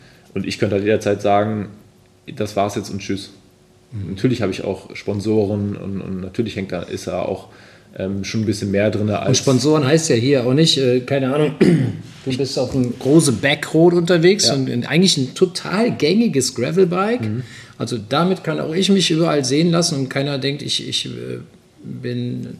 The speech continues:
Speaker 2: damit oben drüber.
Speaker 1: Mhm.
Speaker 2: Ähm, du, du gewinnst damit tatsächlich so ein mittlerweile renommiertes Rennen, äh, für, für Rose natürlich auch eigentlich wirklich ein geiler Coup, muss man sagen. Aber es ist ja nicht so, ähm, wie, wie bei anderen Sportlern, dass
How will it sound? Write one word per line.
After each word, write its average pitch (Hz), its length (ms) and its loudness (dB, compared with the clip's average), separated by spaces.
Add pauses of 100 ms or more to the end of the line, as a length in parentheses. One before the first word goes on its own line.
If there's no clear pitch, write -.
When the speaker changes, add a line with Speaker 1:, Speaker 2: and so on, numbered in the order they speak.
(120)
Speaker 2:
damit 117 400 -6 (100)
oben 131 260 2
drüber. 170 560 6 (140)
Speaker 1:
Mhm. 113 220 -4 (180)
Speaker 2:
Ähm, 123 340 -4
du, 160 300 2
du 156 220 2
gewinnst 170 380 4
damit 160 220 2
tatsächlich 156 380 0
so 156 80 0
ein 147 400 -4
mittlerweile 139 540 -2 (1040)
renommiertes 143 720 6
Rennen, 170 360 2
äh, 139 200 -4
für, 127 320 -8
für - 140 -6
Rose 156 300 -2
natürlich 131 460 -6
auch 123 240 -8 (500)
eigentlich 110 300 -8
wirklich 120 280 -4
ein 117 120 -2
geiler 120 300 0
Coup, 160 300 6
muss 151 220 2
man 135 140 0
sagen. 139 400 0 (420)
Aber 127 100 2
es 127 80 2
ist - 40 2
ja 147 80 6
nicht 139 180 2
so, 143 320 6
ähm, 131 280 2 (120)
wie, 135 300 0
wie 131 80 2
bei 120 140 0
anderen 139 600 -2
Sportlern, 131 440 -2
dass - 340 -4